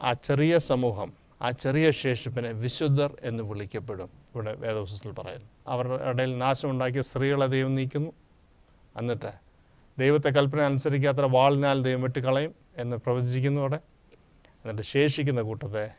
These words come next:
ദൈവം വിശുദ്ധർ എന്ന് വിളിക്കും. എന്നിട്ട് അടുത്ത മൂന്ന് നാ-, നാലാം വാക്യം കൂടെ വായിക്കുമ്പോൾ അവിടെ, "യഹോവ ന്യായവിധിയുടെ ആത്മാവിലും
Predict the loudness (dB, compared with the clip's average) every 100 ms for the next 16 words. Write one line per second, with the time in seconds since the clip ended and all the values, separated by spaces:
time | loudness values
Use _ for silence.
0 | _ -8 -4 -4 -4 -4 -2 0 -2 -4
1 | -8 -12 -14 -18 _ _ _ _ _ _
2 | _ _ _ 2 4 4 2 0 _ _
3 | _ _ _ _ _ _ _ _ _ _
4 | -2 0 4 4 4 -2 -18 -10 -2 2
5 | 2 4 2 4 2 2 4 4 4 2
6 | 2 0 2 2 0 0 0 0 0 -2
7 | -2 -6 -20 0 4 6 8 8 10 10
8 | 8 2 2 6 8 8 6 4 4 6
9 | 8 10 10 6 4 6 6 6 2 0